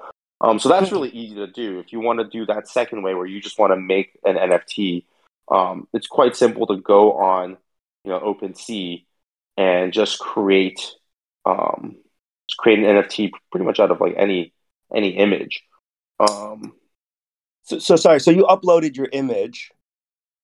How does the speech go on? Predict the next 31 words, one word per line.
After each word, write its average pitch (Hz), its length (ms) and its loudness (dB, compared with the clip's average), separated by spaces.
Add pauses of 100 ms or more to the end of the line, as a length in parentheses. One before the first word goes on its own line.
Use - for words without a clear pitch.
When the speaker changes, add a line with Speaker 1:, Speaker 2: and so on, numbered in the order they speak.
(200)
Speaker 2:
and 131 180 -2
then 127 160 4
Speaker 1:
Yeah, 170 140 8
so, 202 180 2
well, 196 120 2
the 190 140 0
N 202 140 0
F 208 140 -4
T 208 180 -4
itself 151 340 -4
Speaker 2:
Yeah. 120 120 0
Speaker 1:
kind 143 160 0
of 113 80 -2 (180)
points, 143 600 -4 (360)
it'll 127 160 -6
point 170 480 -4 (120)
to 104 360 -8 (720)
a 104 80 0
thing 95 580 0 (540)
that 104 200 4
will 131 120 0
be 120 140 -2
Speaker 2:
Mm-hmm. 98 100 -6
Speaker 1:
the - 60 -6
image. 90 280 -8
The 117 140 2
image, 143 520 4
at 110 140 2
least 123 220 -4
for 104 240 0 (100)
the, 95 300 2